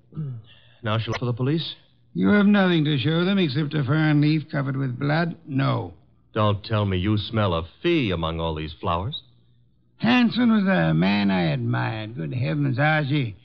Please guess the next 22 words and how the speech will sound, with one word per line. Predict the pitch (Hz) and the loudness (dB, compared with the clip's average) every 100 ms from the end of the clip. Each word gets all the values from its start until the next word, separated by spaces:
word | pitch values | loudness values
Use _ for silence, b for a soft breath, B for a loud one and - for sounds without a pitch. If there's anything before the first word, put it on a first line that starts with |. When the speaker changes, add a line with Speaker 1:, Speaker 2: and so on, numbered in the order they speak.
| b b 147 | b b -2
Speaker 2:
The | |
number | 175 202 180 | 2 2 2
of | 165 | 0
first-rate | 127 190 165 123 160 160 151 | -2 -2 -4 -4 -4 -4 -4
orchid | 160 165 135 143 127 | -2 -2 -2 -8 -4
growers | 147 143 131 | -2 -2 -2
is | 127 120 | -4 -4
small | - 151 151 151 | -2 2 2 2
enough | 147 143 120 | 2 0 -2
without | 139 135 135 | -2 -2 0
one | 143 | 0
of | 139 | 0
us | 131 | -2
being | 143 135 131 | 0 0 2
murdered. | 143 135 120 | 2 0 -2
Speaker 1:
Mm-hmm. | 110 113 113 107 120 120 - | -2 0 2 2 0 -4 -2
Unsportsmanlike, | 131 139 135 - 101 82 - - 78 80 82 87 | 0 0 -2 -6 -4 -4 -6 -12 -10 -8 -10 -10
huh? | 95 95 b b b 113 | -10 -10 b b b 0
Okay, | 135 135 139 139 | 0 2 0 2
we | 113 143 | 2 2
won't | 127 127 117 | 2 2 0
stand | - 113 104 | -6 -4 -4